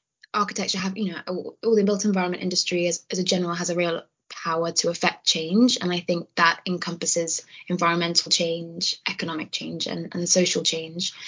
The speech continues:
And I think looking at the three of those, I feel personally that I want to affect all of those in as positive way as possible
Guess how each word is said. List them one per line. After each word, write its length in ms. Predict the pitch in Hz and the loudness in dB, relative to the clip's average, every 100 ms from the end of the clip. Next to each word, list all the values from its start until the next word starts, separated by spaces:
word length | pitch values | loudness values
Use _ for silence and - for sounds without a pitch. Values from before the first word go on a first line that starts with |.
| - - - | -12 -6 4
And 100 | 190 | 4
I 100 | 190 | 6
think 400 | 190 185 - - _ _ - | 4 2 -2 -12 _ _ 0
looking 340 | 190 190 180 | 0 2 -2
at 60 | - | -4
the 60 | |
three 280 | - 220 226 | -2 6 6
of 80 | 190 | 6
those, 500 | 170 170 170 170 - - | 0 0 0 -2 -4 -4
I 160 | 180 180 | -2 -2
feel 360 | - - 165 | -2 0 2
personally 800 | 165 - 180 170 - 165 165 165 - - - | 2 2 2 2 -6 -8 -8 -12 -16 -12 0
that 80 | |
I 120 | 175 170 | 2 4
want 180 | 170 | 2
to 80 | - | -2
affect 320 | 170 165 - | -2 -4 -4
all 140 | 175 170 | -4 -2
of 80 | 160 | 0
those 340 | 160 165 170 | 0 0 -2
in 160 | - 170 | -4 -4
as 100 | 165 | -4
positive 400 | 170 - 165 175 | -2 -4 -4 -6
way 140 | 160 | -6
as 80 | 160 | -4
possible 580 | - - 151 - - | -4 -2 -2 -2 -6